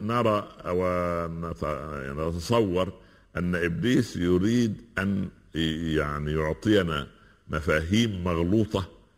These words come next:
عن ديننا، وإثارة، يعني، ال-، ال-، سوء الفهم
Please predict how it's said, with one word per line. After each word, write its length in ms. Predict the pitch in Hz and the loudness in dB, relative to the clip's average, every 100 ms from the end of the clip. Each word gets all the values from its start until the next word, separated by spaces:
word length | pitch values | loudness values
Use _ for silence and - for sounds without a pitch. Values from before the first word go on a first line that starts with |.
| _ _ _ _ | _ _ _ _
عن 240 | - 76 73 | -4 -2 2
ديننا، 440 | 85 78 65 57 - - _ _ _ _ _ - - _ _ - | 2 2 -2 -6 -14 -20 _ _ _ _ _ -20 -20 _ _ -6
وإثارة، 2000 | 65 80 78 76 76 71 69 67 64 58 50 50 - - 85 - 123 120 107 - - _ _ _ _ _ | 2 4 4 4 2 2 0 -2 -4 -6 -8 -10 -12 -8 -10 2 2 4 0 -8 -20 _ _ _ _ _
يعني، 760 | 71 76 80 78 78 78 78 73 | -6 -2 0 0 -2 -4 -4 -6
ال-، 300 | 71 73 69 | -4 -4 -4
ال-، 420 | 73 73 73 - | -4 -2 -2 -4
سوء 300 | - 131 170 | 0 2 2
الفهم 360 | - 110 107 | 0 0 0